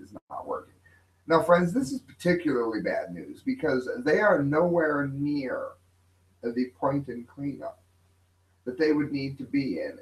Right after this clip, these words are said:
in order for it to be even remotely okay that this wall isn't working. Um,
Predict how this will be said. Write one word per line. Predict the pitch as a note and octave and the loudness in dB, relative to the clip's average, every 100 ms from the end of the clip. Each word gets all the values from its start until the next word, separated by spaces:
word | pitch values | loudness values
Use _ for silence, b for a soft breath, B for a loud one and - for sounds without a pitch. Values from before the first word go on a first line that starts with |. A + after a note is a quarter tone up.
| B2+ | -4
in | C#3+ | 0
order | C3+ - C3 | 2 2 0
for | - - | -2 -2
it | C#3+ C#3 | -2 -4
to | |
be | B2+ B2+ | -2 -2
even | C3 D3 C3 | 0 -2 -2
remotely | B2+ C3 C3+ C3+ B2 B2 | -2 2 2 2 2 2
okay | A2+ A#2 A#2 G#2+ | 0 0 -4 -4
that | G#2+ | -8
this | A2 G#2+ | -12 -8
wall | B2 C3 - | -2 0 0
isn't | G#2 G2 | -6 -12
working. | - - - _ _ _ _ _ _ _ | -12 -12 -12 _ _ _ _ _ _ _
Um, | C3 C3+ C3 B2 | 8 10 10 4